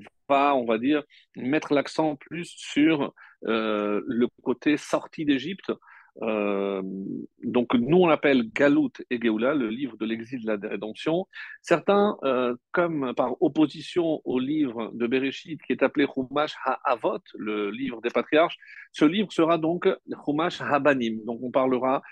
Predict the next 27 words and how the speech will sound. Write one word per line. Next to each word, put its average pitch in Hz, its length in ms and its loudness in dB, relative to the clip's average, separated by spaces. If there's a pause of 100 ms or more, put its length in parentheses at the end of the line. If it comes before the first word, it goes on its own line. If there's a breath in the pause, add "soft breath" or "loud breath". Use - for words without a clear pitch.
(220 loud breath)
plus 151 320 -2
des 135 220 4
enfants, 151 320 2
les 117 120 2
descendants 147 680 -2
donc 131 260 -6
de, 117 300 0 (400 loud breath)
euh, - 40 -6
Abraham, 127 400 0
Isaac 135 280 0
et 131 60 2
Yaakov, 165 560 2
les 117 280 2
Avot, 139 400 -2
c'est-à-dire 123 540 -4
aussi 131 340 -2 (300 loud breath)
les 104 160 -4
douze 156 280 -6
tribus, 151 580 0
et 127 100 2
là 139 120 0
on 135 80 -4
va 120 140 2
parler 123 420 0
de 123 120 -4
leurs 113 160 -2
descendants. 147 500 -4